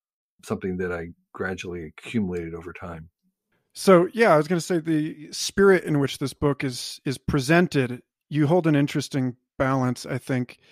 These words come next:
Speaker 2: You're clear in this that you don't grieve it entirely, but you recognize the importance of, of preserving a cultural memory of this place. You talk about it, how in the era of your visits,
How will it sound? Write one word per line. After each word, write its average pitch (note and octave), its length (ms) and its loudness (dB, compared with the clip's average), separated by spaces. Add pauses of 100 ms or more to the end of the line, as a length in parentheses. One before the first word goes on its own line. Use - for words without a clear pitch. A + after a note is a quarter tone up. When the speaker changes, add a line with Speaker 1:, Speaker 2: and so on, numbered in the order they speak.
(300)
Speaker 2:
You're E3+ 160 0
clear C4 420 4
in E3+ 160 6
this - 440 0 (100)
that C#3+ 400 6 (400)
you E3+ 100 -4
don't A#3 680 2 (640)
grieve F3+ 840 4 (360)
it D3 340 6
entirely, C#3+ 960 4 (540)
but F3 280 4
you E3+ 160 0
recognize F3 500 4
the D#3 80 6
importance C#3+ 540 2
of, C3 360 -2 (100)
of C3+ 200 -2 (100)
preserving D#3 720 4
a C#3+ 400 0
cultural D3+ 420 -2
memory C3 640 0
of B2 120 -8
this B2 160 -10
place. - 480 -10 (520)
You E3 100 -2
talk F#3 220 4
about E3 300 4
it, - 160 -8
how E3 240 2
in E3 140 2
the E3 120 2
era E3 320 6
of C#3 120 2
your D3 100 0
visits, C#3+ 600 -2